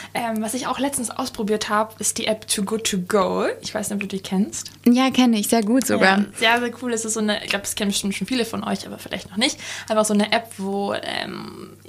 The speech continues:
Speaker 1: ähm, ja, Unter-, Unternehmen, Restaurants, Bäcker, Lebensmittelunternehmen einfach, ähm, ihr Essen, was sie eigentlich wegschmeißen würden, weil's,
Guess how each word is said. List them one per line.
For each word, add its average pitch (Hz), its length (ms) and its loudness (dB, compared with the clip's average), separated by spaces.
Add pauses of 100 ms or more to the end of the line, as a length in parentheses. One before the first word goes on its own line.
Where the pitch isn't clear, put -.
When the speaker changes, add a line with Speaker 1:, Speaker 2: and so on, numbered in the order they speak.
(120)
Speaker 1:
ähm, 202 200 -2
ja, 208 280 -2
Unter-, 202 200 -8 (180)
Unternehmen, 226 640 4
Restaurants, 214 1040 4
Bäcker, 202 460 2
Lebensmittelunternehmen 202 760 2
einfach, 196 240 -4 (320)
ähm, 190 320 0
ihr 196 180 2
Essen, 226 280 2
was 208 160 4
sie 220 60 0
eigentlich 202 200 0
wegschmeißen 202 600 0
würden, 220 340 2
weil's, 185 420 -2